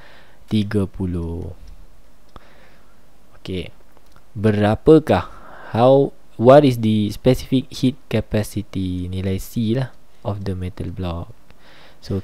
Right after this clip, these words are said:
Q sama dengan M C delta theta.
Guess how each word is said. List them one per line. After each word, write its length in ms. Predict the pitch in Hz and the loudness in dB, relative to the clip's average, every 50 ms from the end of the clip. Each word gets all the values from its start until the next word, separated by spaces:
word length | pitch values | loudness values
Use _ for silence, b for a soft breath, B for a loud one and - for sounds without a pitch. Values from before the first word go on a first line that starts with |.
| - - | -6 -2
Q 480 | - 117 123 131 139 143 147 156 165 156 | 2 4 6 6 8 8 8 6 4 2
sama 300 | - 113 104 104 101 92 | 0 -2 0 0 0 0
dengan 400 | 101 101 104 110 117 117 117 - - - | 0 -2 0 0 -2 -2 -4 -6 -10 -8
M 480 | - 120 127 135 139 139 131 113 101 | -4 -2 0 2 0 0 -2 -4 -6
C 400 | 101 - - - 104 107 113 117 117 110 | -8 -8 -6 -4 -2 0 0 0 0 0
delta 720 | 104 101 98 98 98 95 - - - 107 107 107 107 107 | 0 0 2 2 0 -2 -4 -2 -2 0 0 0 -2 -4
theta. 480 | - - 123 127 - - 107 92 - - | 0 0 0 0 2 0 -2 -2 -2 -6